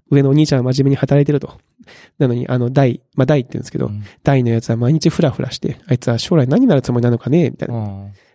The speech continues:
Speaker 1: で、お兄ちゃんは、「あいつのことが大丈夫だよ」って言うんだけど、で、その日、ある日、えー、お父さんがこう、リビング、リビングじゃねえや、そのダイニングでさ-、お酒飲んでると、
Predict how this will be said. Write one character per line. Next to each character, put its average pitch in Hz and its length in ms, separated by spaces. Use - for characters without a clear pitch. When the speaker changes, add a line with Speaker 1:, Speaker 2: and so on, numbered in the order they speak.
Speaker 1:
で、 143 80
お - 20
兄 165 140
ち 120 100
ゃ - 20
ん 110 40
は、 113 260
「あ 120 80
い 117 60
つ - 60
の 143 60
こ 147 80
と 143 80
が 120 80
大 123 160
丈 147 120
夫 139 40
だ - 60
よ」 - 80
っ - 20
て - 100
言 117 120
う - 20
ん 110 40
だ 110 80
け - 100
ど、 214 220
で、 160 140
そ 156 100
の 151 60
日、 - 100
あ 170 60
る 151 100
日、 - 260
え 120 140
ー、 - 60
お 139 60
父 147 120
さ 127 120
ん 113 40
が 113 100
こ - 120
う、 - 20
リ 143 100
ビ 135 120
ン 123 80
グ、 - 180
リ 139 120
ビ 123 80
ン - 40
グ 113 60
じ 110 40
ゃ 110 40
ね 117 80
え - 40
や、 123 80
そ - 80
の 123 80
ダ 147 140
イ 160 60
ニ 117 180
ン 113 40
グ 113 100
で 117 200
さ-、 - 160
お 135 80
酒 135 200
飲 131 120
ん - 20
で 117 80
る - 100
と、 - 260